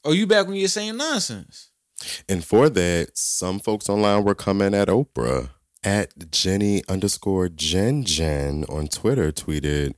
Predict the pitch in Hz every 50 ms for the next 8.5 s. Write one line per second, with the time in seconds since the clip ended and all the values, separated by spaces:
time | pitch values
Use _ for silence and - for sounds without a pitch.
0 | - - - - - - _ _ - 117 190 240 - - - - 85 78 - -
1 | - - 95 82 73 - - 69 65 62 60 57 - - - - - - _ _
2 | _ _ _ _ _ _ - 131 180 277 320 320 311 285 214 - - - - 131
3 | 139 139 139 139 139 139 139 139 143 143 139 _ _ - - - _ - - -
4 | 82 76 76 76 80 90 98 87 98 95 - - 92 87 - - 85 85 85 -
5 | - 90 90 90 87 90 90 85 - 90 90 92 98 95 90 - 78 78 80 92
6 | 92 - - 87 82 76 78 76 80 87 98 117 120 - - - - - _ -
7 | 85 - 98 92 98 98 87 92 90 90 85 95 90 82 69 62 60 65 82 117
8 | 151 202 214 277 302 320 330 320 294